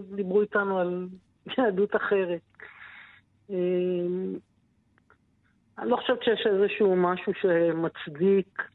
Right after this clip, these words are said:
לדבר ככה על בני אדם. חוץ מזה ש-,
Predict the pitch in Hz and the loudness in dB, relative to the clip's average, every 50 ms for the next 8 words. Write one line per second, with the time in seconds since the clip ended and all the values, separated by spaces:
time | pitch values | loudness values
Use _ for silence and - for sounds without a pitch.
0 | _ _ _ _ _ _ _ - 190 180 175 160 170 156 151 175 185 170 170 - | _ _ _ _ _ _ _ -8 -4 -4 -2 0 0 0 2 2 0 0 0 -2
1 | - 175 170 - - - 180 165 160 156 147 165 165 165 165 156 143 139 147 143 | -2 -2 -2 -2 -2 -2 -2 -2 -2 -2 -2 0 0 2 0 0 -2 -2 -4 -4
2 | 151 160 180 196 _ _ _ _ _ _ _ _ - - - _ _ _ _ _ | -4 -6 -8 -12 _ _ _ _ _ _ _ _ -20 -20 -20 _ _ _ _ _
3 | _ _ _ _ _ _ _ - - _ _ - - - - 285 311 - - 349 | _ _ _ _ _ _ _ -20 -20 _ _ -12 -6 0 0 0 0 2 2 2
4 | 339 294 208 180 185 180 185 190 196 202 - - - | 2 2 2 2 2 2 2 2 0 0 -2 -2 0